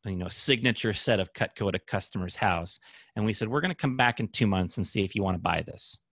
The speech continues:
And people had a chance to actually use it for a couple months. That feeling of using it would be a huge factor in whether or not somebody would actually purchase.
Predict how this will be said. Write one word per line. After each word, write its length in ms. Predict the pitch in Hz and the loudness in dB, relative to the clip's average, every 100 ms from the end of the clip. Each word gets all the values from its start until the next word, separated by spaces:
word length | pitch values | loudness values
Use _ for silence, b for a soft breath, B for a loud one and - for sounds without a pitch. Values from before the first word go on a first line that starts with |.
| _ b b | _ b b
And 80 | 110 | -4
people 240 | 117 123 123 | 0 4 4
had 140 | 113 | 4
a 20 | |
chance 240 | - 113 - | 2 0 0
to 120 | - | -2
actually 340 | 110 - - 92 | -2 0 -4 -2
use 280 | 92 98 | 0 0
it 120 | 90 - | -2 -6
for 80 | 95 | -8
a 60 | 90 | -6
couple 280 | 92 - | -6 -6
months. 360 | 92 - - - _ b b b b | -8 -8 -8 -10 _ b b b b
That 260 | 120 143 - - - - | 2 4 2 -6 -12 2
feeling 400 | 131 135 107 92 | 4 6 4 2
of 100 | 87 | 0
using 420 | 101 135 95 90 | 2 2 2 0
it 180 | 87 92 | -2 -4
would 100 | 101 | -4
be 160 | 92 98 | 0 0
a 60 | |
huge 440 | 85 - 208 175 - | 0 2 4 4 4
factor 380 | 147 123 - 110 | 2 2 4 2
in 140 | 101 | 4
whether 240 | 107 104 | 4 4
or 40 | 101 | 2
not 220 | 98 92 | 0 0
somebody 280 | - 101 95 | 0 2 2
would 140 | 92 - | 0 0
actually 380 | 98 - 98 | 0 -2 -8
purchase. 580 | - - - - - - | -6 -6 -6 -8 -10 -10